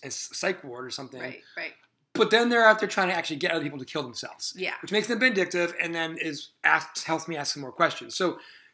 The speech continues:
Speaker 1: the, the quasi explanation I had was that people who aren't right mentally are totally fine.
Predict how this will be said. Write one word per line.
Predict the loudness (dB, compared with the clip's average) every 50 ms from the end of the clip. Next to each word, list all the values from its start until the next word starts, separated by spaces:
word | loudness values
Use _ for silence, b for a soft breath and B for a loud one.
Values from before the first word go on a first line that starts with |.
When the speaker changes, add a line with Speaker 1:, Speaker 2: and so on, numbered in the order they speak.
| B B _ _ _ _ _ _ _ _
Speaker 1:
the, | -4 2 4 4 6 4 2 0 -8 -16 _ _ _ _ _ _ _ _ _ _ _ _ _ _ _ _ _ _ _ _ -14 -10 _
the | -10
quasi | -8 -2 2 4 4 4 4 2 0 0
explanation | 0 0 -2 0 2 2 2 2 0 0
I | 0 0
had | 0 0 0 0 0 -2 -4 -4
was | -6 -6 -4
that | -6 -8 -8
people | -10 -12 -6 -4 -4
who | -4 -4 -4 -4
aren't | -2 -2 -2 -4 -4
right | -8 -6 -4 -4 -4 -6 -8 -8
mentally | -10 -10 -10 -10 -10 -8 -6 -6 -6
are | -8 -8
totally | -8 -8 -8 -6 -6 -6 -6 -8
fine. | -6 -6 -4 -4 -4 -4 -6